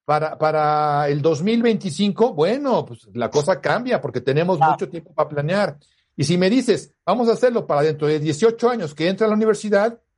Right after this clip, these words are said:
Speaker 1: por vida de Dios. Dijiste algo clave, Marta. Lo ideal es que al nacer tu hija, tu hijo, estés comprando un seguro educacional que te
Speaker 2: Cien por ciento.
Speaker 1: permita cubrir buena parte, si no el total,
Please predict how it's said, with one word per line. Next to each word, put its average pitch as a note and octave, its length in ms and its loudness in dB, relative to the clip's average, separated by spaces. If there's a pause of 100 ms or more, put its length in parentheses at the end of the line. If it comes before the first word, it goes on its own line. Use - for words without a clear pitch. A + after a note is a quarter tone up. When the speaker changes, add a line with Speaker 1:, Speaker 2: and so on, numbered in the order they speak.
(280)
Speaker 1:
por C3 160 -2
vida D3+ 200 2
de A#2+ 140 -2
Dios. G#2+ 340 -8 (300)
Dijiste A#3 240 0
algo B3 220 2
clave, G3+ 260 2
Marta. E3+ 460 -6 (260)
Lo D#3 160 2
ideal G3 460 2
es F3 200 -4
que D3+ 300 -4
al C#3 220 2
nacer F3 520 0
tu D#3+ 180 -2
hija, D#3+ 420 -2
tu D3+ 160 -2
hijo, A#3 400 0 (180)
estés F#3 320 -2
comprando G3 560 0
un A3 80 -2
seguro F#3+ 380 0
educacional D#3+ 760 -2 (280)
que - 60 -10 (360)
te - 80 -16
Speaker 2:
Cien E3+ 140 4
por E3 180 -2
ciento. - 0 -
Speaker 1:
permita G3+ 480 -4
cubrir G3 480 -2 (320)
buena G#3+ 500 2
parte, E3+ 360 0
si D#3+ 180 -6
no F3+ 100 2
el A#3+ 120 2
total, B3 420 0